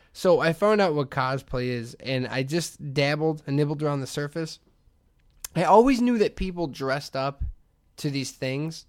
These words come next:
and I knew that it was, like, for a, like, big comic book events, you, you brought your costume that you worked on, and that's cool, and I'm not shitting on it. I just don't understand the cos-, like, the play part. Like, w-,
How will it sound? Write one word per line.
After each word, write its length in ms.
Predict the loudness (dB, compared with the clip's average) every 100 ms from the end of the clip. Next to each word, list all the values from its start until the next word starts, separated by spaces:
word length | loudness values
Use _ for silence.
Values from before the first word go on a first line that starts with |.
| _ _ _ _ -6
and 140 | -2
I 100 | 0
knew 160 | 2 2
that 100 | 0
it 60 |
was, 120 | -2 -4
like, 160 | -6
for 200 | -2 -2
a, 80 | -2 -8 -18 -18
like, 360 | -12 -12 -12 -4
big 420 | 0 0 -2 -12
comic 460 | -10 -6 -4 -6 -6
book 160 | -6
events, 500 | -6 -6 -4 -6 -8
you, 240 | -8 -8 -8
you 180 | -8 -8
brought 380 | -6 -4 -4 -4
your 100 | -10
costume 460 | -8 -8 -6 -8
that 60 | -6
you 100 | -6
worked 240 | -6 -6 -6
on, 100 | -4
and 80 | -4
that's 160 | -4
cool, 280 | -4 -4 -4
and 80 | -4
I'm 80 | -4
not 140 | -4
shitting 280 | -6 -6 -8
on 140 | -10
it. 100 | -10 _ _ _ -6
I 100 | -4
just 120 | -2
don't 140 | 0 2
understand 340 | 0 0 -2
the 60 | -2
cos-, 440 | -6 -4 -4 -4 -10 -12
like, 300 | -6 -6 -4
the 80 |
play 580 | -6 -4 -2 -2 -2 -4
part. 420 | -6 -10 -12 -12
Like, 120 | -12 -14
w-, 160 | -16